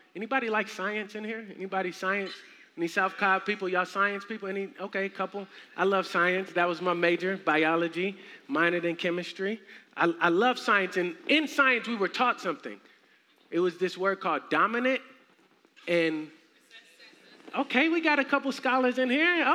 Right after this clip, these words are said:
Okay. Dominant and recessive traits. Some, or you can say common versus uncommon traits. So, for example, you know, physical heredity could be eye color,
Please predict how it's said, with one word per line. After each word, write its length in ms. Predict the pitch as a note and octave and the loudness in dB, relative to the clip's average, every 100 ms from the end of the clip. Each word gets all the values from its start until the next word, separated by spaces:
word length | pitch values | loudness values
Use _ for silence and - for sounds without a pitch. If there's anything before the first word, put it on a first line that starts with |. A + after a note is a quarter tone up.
| F4+ | 2
Okay. 300 | C#4+ E4+ E4+ - - - - - | 2 2 0 -8 -14 -16 -4 2
Dominant 640 | G#3+ C#4 D4 C#4+ C#4+ C4+ - | 4 4 4 4 4 0 2
and 320 | A#3+ B3 A3+ | 4 4 2
recessive 960 | G3 F3+ - - C4+ B3+ F#3+ F3 F3+ - - - - | 0 0 0 2 2 0 0 2 0 -8 -20 -20 -14
traits. 560 | - G#3+ E3 B2 - - - _ _ _ _ - - - | -2 2 2 0 -12 -18 -20 _ _ _ _ -20 -20 -18
Some, 400 | - B3+ C#4+ C4+ - - | 0 2 4 0 -6 -4
or 340 | B3+ D4+ A3+ G#3+ | 0 2 2 2
you 160 | G#3 | 0
can 180 | A#3+ A3+ | -2 -2
say 460 | G#3 G#3 F#3 F3 - - - | 0 2 2 0 -6 -16 -12
common 600 | - B3+ C#4+ C#4+ D#4+ E4 - - _ - D#3+ | 0 2 4 2 0 -2 -6 -18 _ -20 -2
versus 640 | G#3 A#3 A3+ G#3 F#3 F3+ - - - - | 2 2 2 0 0 -2 -12 -20 -14 -2
uncommon 1400 | C4 C#4 C4 G#3+ - - - - A#3+ G3+ F3+ D#3 D#3+ E3 - - - | 2 2 0 -4 -10 -18 -4 2 2 2 2 0 -2 -8 -18 -20 -14
traits. 580 | - F#3+ C3+ - - - - - | -2 0 0 -4 -16 -20 -20 -6
So, 180 | - C4 | 2 2
for 240 | C4 C4 | 4 2
example, 480 | A3+ A3+ A#3 G#3+ C#3+ - - - | 2 2 0 0 -6 -8 -16 -4
you 120 | A3+ | 0
know, 280 | F#3 E3 D#3+ | 2 2 -2
physical 580 | - C#4 B3 A#3 A#3 | 0 0 0 -2 -2
heredity 560 | F#3 G3+ G#3+ G#3 G#3 G#3+ | -2 0 2 2 0 -2
could 220 | G#3+ F#3 | -4 -2
be 240 | G3+ G3 - | 0 -2 2
eye 220 | F3+ G#3 | 2 2
color, 360 | G3+ F3+ B2+ | -2 -2 -2